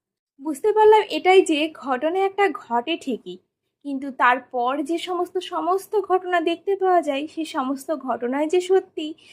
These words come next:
সেমনটাও কিন্তু নয়। যে কোনো ঘটনাকে আগের থেকেই বিশ্বাস করে নেওয়ার আগে তার সত্যতা কতটা সেটা যাচাই করে নেওয়া উচিত। তাই আমি একটা কথাই বলবো, যারা আমাদের মতন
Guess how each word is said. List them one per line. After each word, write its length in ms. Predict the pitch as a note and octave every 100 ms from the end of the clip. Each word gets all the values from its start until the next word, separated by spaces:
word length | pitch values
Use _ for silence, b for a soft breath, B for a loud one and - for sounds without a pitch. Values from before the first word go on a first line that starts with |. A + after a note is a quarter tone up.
| b _
সেমনটাও 560 | - C#4 C4 B3+ C4+
কিন্তু 320 | C4+ B3+ A#3 G#3
নয়। 240 | F#3 - _ _ _ -
যে 140 | C#4
কোনো 240 | E4 F#4
ঘটনাকে 720 | F4 A#3 B3+ A#3+ D4 E4+ F#4 F4+
আগের 280 | - A#3 A#3 -
থেকেই 280 | D4 E4+ F4+
বিশ্বাস 440 | F4+ F4+ F#4+ F#4
করে 240 | - F#4+
নেওয়ার 280 | F#4+ F#4+ G4
আগে 320 | G4+ E4 D4+ D#4 b b _
তার 140 | C#4 C#4
সত্যতা 840 | - D#4 C#4 C#4 - F4 G4+ G4 F#4+
কতটা 680 | F#4 F4+ G#4 G4+ E4 D#4 F4+
সেটা 320 | - D#4 D#4
যাচাই 420 | C4 G3+ G3+ C#4+
করে 200 | C4 A#3
নেওয়া 260 | A3 G3 G3
উচিত। 360 | G3 - G3 - _ _ _ _ _ _
তাই 140 | A#3+ A3+
আমি 240 | A3+ B3
একটা 360 | - A#3+ - D#4+
কথাই 320 | F#4+ G4 G4
বলবো, 500 | F#4+ F#4+ D#4 C#4+ D#4 - _ _ _ _ _ C#4
যারা 240 | F4 F#4
আমাদের 520 | - C#4 C#4 C#4 D#4
মতন 460 | D#4 D4+ D#4 D#4